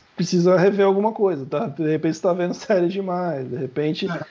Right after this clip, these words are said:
Speaker 1: de repente você tá servindo em algo que você não deveria servir, que acontece isso também. Muitas vezes a gente tá sem tempo de cumprir o nosso chamado,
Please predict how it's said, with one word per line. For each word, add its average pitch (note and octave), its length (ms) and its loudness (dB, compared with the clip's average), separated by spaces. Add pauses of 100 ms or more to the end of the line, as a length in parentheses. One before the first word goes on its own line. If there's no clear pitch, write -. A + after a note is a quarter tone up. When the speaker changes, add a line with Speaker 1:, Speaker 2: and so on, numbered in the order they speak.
(200)
Speaker 1:
de F#3 120 4
repente G#3 440 0
você A#3 80 -8
tá A3+ 160 -2
servindo A3+ 520 -2
em A#3+ 80 -2
algo A#3+ 240 0
que B3+ 80 -12
você C4+ 120 -4
não C4 100 -2
deveria B3+ 380 -2
servir, A#3+ 360 -4
que - 60 -8
acontece A3+ 580 -2
isso F3 140 -4
também. C3 240 -6
Muitas F#3+ 300 0
vezes A3 100 4
a - 20 4
gente A3 100 -4
tá A3+ 120 2
sem G#3+ 260 0
tempo A3 460 -2
de E3+ 240 0
cumprir E3+ 400 2
o G3+ 40 2
nosso D#3+ 240 -4
chamado, E3+ 560 -2